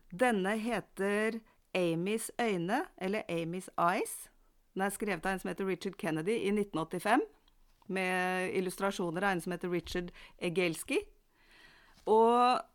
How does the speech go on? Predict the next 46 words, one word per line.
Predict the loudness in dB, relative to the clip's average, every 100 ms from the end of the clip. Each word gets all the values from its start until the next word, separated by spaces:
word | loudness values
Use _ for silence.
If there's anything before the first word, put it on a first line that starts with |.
| _ -4
det | 0 2
handler | 2 0 0 0 0
om | 0 0
en | 0 -2
foreldreløs | -2 -2 0 0 -2 -2 -8 -14 -8 0
jente. | 2 2 0 2 2 0 _ _
Det | -2
er | 0
vel, | -2 -2 0
han | 0
er | 2
brite, | 2 -2 -2 -4
så | -2
det | -4
er, | -4
vi | -2
er | -2
i | 0
England. | 0 0 0 -4 -12 -20 -14 -4
Ehm, | 0 2 2 2 0 -2 -6 -10 _ -20 _ _ _ _ _ _ _ _ -20 -4
og | 0 2 0
hun | -2 -2 -2 -2
har | -2 -2 -2
en | -2 -2
dukke, | -4 -8 -6 -4
en | -2
sånn | -2 -4
sjømannsdukke. | -4 -2 -2 -2 -4 -6 -10 -6 -2 -2 -4 _ _ _ _ _ _ _ _ -8 -2
Og | 0 0
så | -2 0 2 2
begynner | 2 0 2
det | 0
å | 0
skje, | 0 2 2 2
dette | -2 -2
blir | -2 0
jo | 0
den | 0
villeste | -2 -2 -4
fantasy, | -4 -2 -2 -2 -2
så | -2 -2
denne | -2
sjømannsdukken | -2 -2 -4 -6 -6 -8 -6 -2 -2
blir | 0 0 2 0
en | -2 0
mann, | 0 2